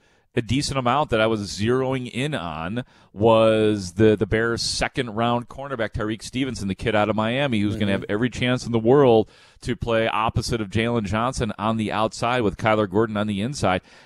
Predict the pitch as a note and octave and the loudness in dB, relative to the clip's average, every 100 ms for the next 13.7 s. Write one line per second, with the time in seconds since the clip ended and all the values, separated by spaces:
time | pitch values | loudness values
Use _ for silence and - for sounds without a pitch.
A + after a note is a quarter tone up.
0 | - G2+ F#2+ A2+ A#2+ A#2+ - D3+ C#3 A#2 | -6 -4 0 2 2 0 0 0 0 -4
1 | A#2 G2+ F#2+ D#2+ F2 G2 A2+ B2 A2+ B2 | -4 -2 -2 -2 0 2 4 2 2 2
2 | A#2+ A#2 C#3+ B2 F#2+ D#2+ G2+ A2+ - A#2 | 0 -2 -4 -4 -6 -6 -8 -8 -6 -4
3 | A#2 A#2+ A2 - A#2 C3 B2+ G2+ G2 D#2+ | -2 -2 -4 -2 0 0 0 0 0 0
4 | F#2+ F#2+ F#2 G#2 G#2+ G#2+ F#2+ F2 D#2+ G#2 | -2 -2 -2 -4 -2 -4 -4 -4 0 0
5 | G#2+ B2 G#2+ A2 G#2 F#2+ - B2+ C#3 C#3 | 0 -2 -2 -4 -8 -14 -8 -2 2 4
6 | C#3 B2+ - - - G2+ D#2+ G2 - A#2+ | 2 0 -18 -8 -4 -4 -4 -6 -4 -2
7 | C3 C3 A#2 C3+ B2 G#2 F#2 - G#2 F#2+ | 2 2 2 -2 -2 -4 -6 -6 -4 -2
8 | F#2+ G2+ D#2+ F2+ E2+ - C#3 - C3+ B2+ | -2 -4 -4 -6 -6 -4 -4 -4 -6 -2
9 | C3 G2 - G#2 F2 D#2 F2+ A2 D3 C3+ | -2 -2 -6 -4 -4 -4 0 2 2 0
10 | C3 C3 - C3+ C3+ C3 B2 B2 B2 B2 | 0 -2 -2 -8 -4 -4 0 2 2 2
11 | A#2+ A#2+ A#2 - - - - - A#2 G#2+ | 0 -6 -6 -10 -16 -20 -12 -2 0 2
12 | A2 G#2+ G#2 A#2 B2 B2 G2+ A#2 G2+ G2 | 2 0 -2 0 2 2 0 -2 -2 -2
13 | - A2 F#2 D2 D#2+ A1+ G1+ | -4 -2 -2 -2 -6 -6 -10